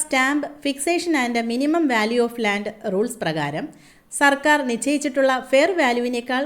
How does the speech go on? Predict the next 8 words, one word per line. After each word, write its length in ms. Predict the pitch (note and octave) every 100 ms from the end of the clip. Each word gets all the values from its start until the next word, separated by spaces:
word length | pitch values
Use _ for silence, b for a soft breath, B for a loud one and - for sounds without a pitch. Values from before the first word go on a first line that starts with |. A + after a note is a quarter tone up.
| C#4+
കുറവാണെങ്കിൽ 680 | A3 C4 D4+ E3+ D#3 D#3 D4 - B B -
ഫെയർ 240 | C#4+ F4+ F#4+
വാല്യൂ 240 | C#4 B3+ C4
പ്രകാരമേ 480 | G3 G3 G#3 A3 D#3 - -
സ്റ്റാമ്പ് 400 | - C4 C#4+ F#4
ഡ്യൂട്ടി 240 | A#3+ F3 A3 -
ഫിക്സ് 240 | C#4+ C#4 D4
ചെയ്യാൻ 220 | F#3+